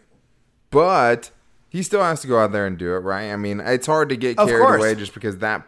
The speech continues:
Speaker 1: specific position has been so bad for the Chargers for so long. But at the same time, I mean, I'd be lying to you if I told you there's maybe even a single Chargers offensive player that I wanna see more than Rashawn Slater.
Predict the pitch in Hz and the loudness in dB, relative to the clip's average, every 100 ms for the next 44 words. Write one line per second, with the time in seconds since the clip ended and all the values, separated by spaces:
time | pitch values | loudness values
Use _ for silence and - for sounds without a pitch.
0 | _ - - 135 - 185 156 117 101 110 | _ -18 -14 -12 -8 -6 -8 -8 -6 -6
1 | 98 101 90 101 101 95 90 110 101 98 | -6 -8 -6 -8 -8 -10 -8 -6 -4 -4
2 | 101 98 107 104 - 107 104 107 - 110 | -4 -6 -8 -8 -6 -6 -4 -8 -6 -2
3 | 107 - 107 95 110 135 147 _ _ _ | -2 -2 -4 -2 -4 -6 -8 _ _ _
4 | _ _ _ _ - 180 151 127 147 131 | _ _ _ _ 0 0 0 -2 -4 -2
5 | 120 120 104 95 95 92 101 101 104 107 | -2 0 -2 -4 -4 -4 -4 -2 -2 -2
6 | 104 98 95 90 95 104 95 98 101 92 | -2 -2 0 0 -2 -2 -6 -4 -4 -4
7 | 98 117 120 123 117 113 110 - 131 123 | -6 -6 -4 -6 -6 -6 -6 -6 -8 -2
8 | 117 107 - _ _ _ - 123 127 117 | -2 -2 -6 _ _ _ -4 0 2 0
9 | 110 110 110 110 107 104 95 104 107 101 | -4 -2 -2 -2 -6 -6 -4 -2 0 0
10 | 95 95 95 101 98 - 98 98 98 92 | 0 -2 -2 -2 -6 -8 -6 -4 -4 -6
11 | 90 95 95 98 95 98 - | -6 -6 -6 -4 -4 -4 -6